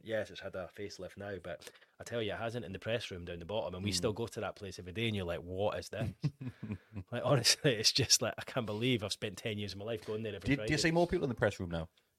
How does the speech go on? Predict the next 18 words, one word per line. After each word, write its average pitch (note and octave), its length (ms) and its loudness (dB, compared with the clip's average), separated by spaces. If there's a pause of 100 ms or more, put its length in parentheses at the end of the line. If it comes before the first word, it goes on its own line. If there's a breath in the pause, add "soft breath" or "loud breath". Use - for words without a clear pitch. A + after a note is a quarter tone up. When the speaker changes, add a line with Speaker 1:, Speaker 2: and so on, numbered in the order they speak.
(160)
Speaker 1:
Yeah, C#3 140 6
Speaker 2:
Than B2 60 8
Speaker 1:
it's G2+ 60 8
Speaker 2:
was G2 80 4
Speaker 1:
bit-, C#3+ 80 4
Speaker 2:
previously? G#2+ 220 6
Speaker 1:
yeah, D#3 120 10
yeah, C#3+ 260 8
Speaker 2:
Is G#2 100 0
it A2 40 12
a A2 60 10
lot G#2 60 12
Speaker 1:
yeah. G2+ 60 2
Speaker 2:
busier G2+ 280 4
now? F2 80 4
Speaker 1:
Yeah, B2 220 4
yeah, G#2 340 2
yeah. G#2 300 -2